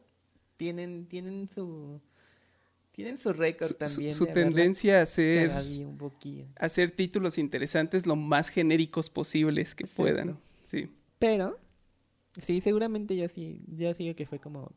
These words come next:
Speaker 1: Bandidos del Tiempo.
Speaker 2: Bandidos del Tiempo, tal vez. Esta la renté en Blockbuster, entonces seguramente la primera vez que la vi fue con su título en español, pero ya no lo recuerdo. La primera vez que la vi. Es de mil novecientos ochenta y uno,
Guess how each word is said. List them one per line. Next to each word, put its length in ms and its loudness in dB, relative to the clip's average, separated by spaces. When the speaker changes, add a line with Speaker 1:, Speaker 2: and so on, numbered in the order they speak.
Speaker 1:
Bandidos 360 -14
del 120 -14
Tiempo. 160 -14
Speaker 2:
Bandidos 340 -4
del 160 -6
Tiempo, 340 -4
tal 200 -4
vez. 180 -4
Esta 220 4
la 140 4
renté 340 0
en 140 0
Blockbuster, 840 0
entonces 300 -2
seguramente 500 2
la 120 2
primera 340 4
vez 180 0
que 80 -2
la 120 4
vi 140 2
fue 280 0
con 300 0
su 180 0
título 360 -2
en 80 0
español, 460 0
pero 160 0
ya 120 0
no 120 -2
lo 140 0
recuerdo. 520 -2
La 100 -2
primera 200 -2
vez 100 -6
que 100 -2
la 100 -2
vi. 240 -2
Es 160 6
de 100 8
mil 140 4
novecientos 400 2
ochenta 260 0
y 140 6
uno, 280 6